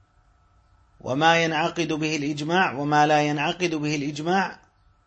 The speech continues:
وما يعتد به في الإجماع ومن لا يعتد به في الإجماع"، وذكر غير ذلك. إذن الذي لا يعتبر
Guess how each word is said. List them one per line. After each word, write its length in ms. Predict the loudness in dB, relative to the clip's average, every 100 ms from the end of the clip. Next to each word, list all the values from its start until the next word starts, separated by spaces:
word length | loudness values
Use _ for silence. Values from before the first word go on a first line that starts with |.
| _ _ _ _ _ _ -10
وما 300 | -2 4 6
يعتد 500 | 4 2 0 0 -2
به 260 | -2 -2
في 140 | -4 -6
الإجماع 720 | -6 -6 -2 0 0 -2 -10 -6
ومن 280 | -2 0
لا 300 | 0 2 2
يعتد 520 | 0 -2 -2 -2 0 -2
به 220 | -2 -4
في 120 | -4
الإجماع"، 640 | -8 -6 -2 0 0 -4 -14 _ _ _ _ _ _ _ _ _ _ _ _ _ -20 -20 _ _ _ _ -4
وذكر 800 | 4 6 6 6 4 4 -2 -8 _ _ _ _ _ _ _ _ _ _ _ 0
غير 340 | 4 6 4
ذلك. 560 | 2 0 -4 -12 _ _ _ _ _ _ _ _ _ _ _ _ _ _ _ _ _ _ _ _ _ _ _ _ -20 _ _ _ _ _ _ _ _ _ _ _ _ _ _ _ _ _ _ _ 2
إذن 280 | 4 6 4
الذي 400 | 2 2 2 2
لا 240 | 4 4
يعتبر 600 | 4 0 0 0 0 -2